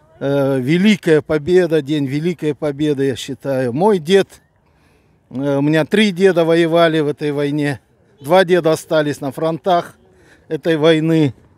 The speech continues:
Дед, значит, мой, отец моего отца, э, вернулся, весь издырявленный. Я помню, у него была здесь вот на шее вот такая кнопочка, кнопочку нажимал и разговаривал. То есть, э, и поэтому,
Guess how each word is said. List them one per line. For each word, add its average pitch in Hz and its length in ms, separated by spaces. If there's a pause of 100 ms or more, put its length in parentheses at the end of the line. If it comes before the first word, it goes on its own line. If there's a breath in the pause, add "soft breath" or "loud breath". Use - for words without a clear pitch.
(640 soft breath)
Дед, 156 360
значит, 165 400 (200)
мой, 151 360
отец 147 540
моего 156 340
отца, 156 440 (1120 soft breath)
э, 139 340
вернулся, 185 1000
весь 147 300
издырявленный. 165 800
Я 170 120
помню, 185 340
у - 20
него 170 180
была 156 280 (300 soft breath)
здесь 165 200
вот 156 120
на 170 140
шее 208 220
вот 160 80
такая 156 220
кнопочка, 190 560
кнопочку 170 520
нажимал 160 760 (440 soft breath)
и 165 120
разговаривал. 147 840 (140)
То 156 100
есть, - 180
э, 143 420
и 165 140
поэтому, 180 640